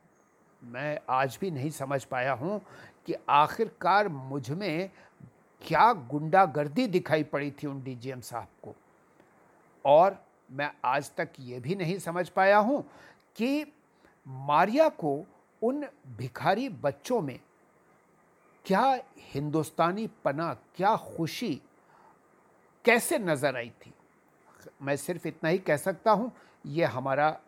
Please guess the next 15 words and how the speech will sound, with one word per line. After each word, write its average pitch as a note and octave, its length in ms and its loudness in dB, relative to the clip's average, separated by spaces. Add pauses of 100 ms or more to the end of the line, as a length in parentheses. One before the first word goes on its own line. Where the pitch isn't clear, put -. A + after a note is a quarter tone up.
(260)
नज़रिया C3 600 0
है A2+ 220 -6 (320)
जो C#3 240 -2
हमें D3+ 360 -2 (180)
किसी F3+ 300 -4
भी E3 160 0
चीज़ C#3+ 440 -6
को E3+ 280 0 (440)
किसी G3+ 320 2
भी D#3+ 180 2
रूप C#3 200 -2 (120)
में C3+ 200 -6 (300)
दिखा B2+ 400 0
सकता D#3 420 -2
है, E3 220 -2